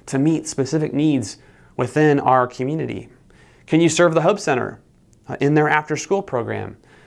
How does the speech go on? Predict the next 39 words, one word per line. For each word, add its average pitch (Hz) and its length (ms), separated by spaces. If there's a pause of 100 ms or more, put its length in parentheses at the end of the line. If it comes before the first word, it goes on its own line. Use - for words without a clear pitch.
(160)
Or 135 120
maybe 170 300
even 170 160
take 165 220
up 160 100
a 151 60
neighborhood 147 520
food 202 240
drive 127 320
and 123 100
deliver 175 340
it - 60
to 143 60
the 131 80
Hope 156 160
Center 120 220
so 127 140
they 135 80
can 135 140
distribute 160 440
food 135 320
to - 80
those 127 320
most 120 320
vulnerable. 151 720 (1160)
Right? 143 120
Those 185 160
are 233 80
just 180 200
a - 20
couple 156 300
ideas. 139 520
Think 214 420
and 139 200
pray 175 400
about 131 340
that 110 200
this - 200
week. - 400